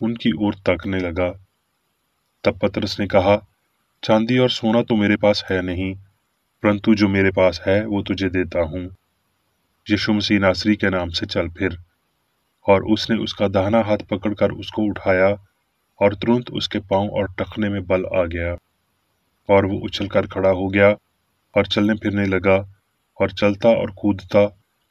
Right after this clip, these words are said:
और परमेश्वर की स्तुति करता हुआ उनके साथ मंदिर में गया। सब लोगों ने उसको चलते फिरते और परमेश्वर की स्तुति करते देखकर उसको पहचान लिया कि ये वही है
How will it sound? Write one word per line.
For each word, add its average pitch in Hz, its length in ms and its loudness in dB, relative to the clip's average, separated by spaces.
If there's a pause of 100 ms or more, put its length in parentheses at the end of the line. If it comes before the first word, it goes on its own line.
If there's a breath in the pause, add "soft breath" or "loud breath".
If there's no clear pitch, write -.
(160)
और 101 140 4
परमेश्वर 113 480 0
की 117 140 -6
स्तुति 104 380 -6
करता 104 320 -2
हुआ 101 300 2
उनके 101 400 -6
साथ 95 220 -4 (120)
मंदिर 92 300 -4
में 90 180 -8
गया। 85 380 -4 (1040)
सब - 160 0
लोगों 101 380 2
ने 104 80 0
उसको 104 340 -6
चलते 98 340 -4
फिरते 110 420 -4 (540)
और 101 60 4
परमेश्वर 113 520 0
की 120 120 -6
स्तुति 110 440 -6
करते 101 340 -6
देखकर 98 680 0 (380 soft breath)
उसको 110 280 -4
पहचान 101 460 2
लिया 104 320 2
कि 95 240 -2
ये 95 60 -2
वही 92 280 0
है 104 240 0